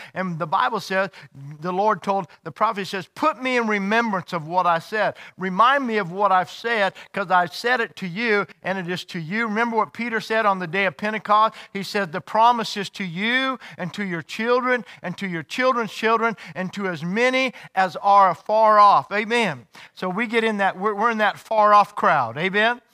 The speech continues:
So think about that. So look at your outline with me as we go through this. God thinks, plans, and builds generationally.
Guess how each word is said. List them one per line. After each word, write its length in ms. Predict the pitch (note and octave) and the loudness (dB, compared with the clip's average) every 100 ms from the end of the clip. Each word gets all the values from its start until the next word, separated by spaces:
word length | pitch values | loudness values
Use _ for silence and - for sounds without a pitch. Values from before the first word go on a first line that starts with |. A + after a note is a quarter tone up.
| - - _ _ _ | -20 -20 _ _ _
So 280 | - E3+ D#3 - | -6 -4 -4 -8
think 180 | F#3+ F3+ | -8 -4
about 260 | E3+ E3 | -2 -2
that. 220 | F3 C#3+ - | -2 -4 -2
So 80 | |
look 220 | G#3+ C#4 C#4 | -2 -2 -2
at 100 | A3+ | -4
your 120 | - | 0
outline 460 | A3 A3+ G3+ F#3+ F#3 | 4 4 4 0 0
with 220 | G3 F#3+ | -4 -6
me 80 | F#3 | -8
as 120 | E3 | -8
we 140 | F#3+ | -8
go 160 | F3 F3 | -6 -6
through 300 | - G#3 G3 | -6 -6 -6
this. 240 | D#3 D#3+ - - D3+ | -6 -8 -8 -18 -8
God 320 | D#3 A#3 C4 | 2 4 2
thinks, 320 | - A#3 A3+ - | -2 -6 -6 -10
plans, 520 | - G3+ G#3+ G#3+ E3+ | -4 0 0 0 -4
and 180 | F3 B2+ | -8 -6
builds 540 | F3 G3 G3+ F#3+ - - - C3 | -4 0 0 -2 -8 -20 -20 -14
generationally. 920 | C3+ F3+ F#3 F3 F3+ - D3 C3+ | -6 -2 0 2 0 -4 -10 -12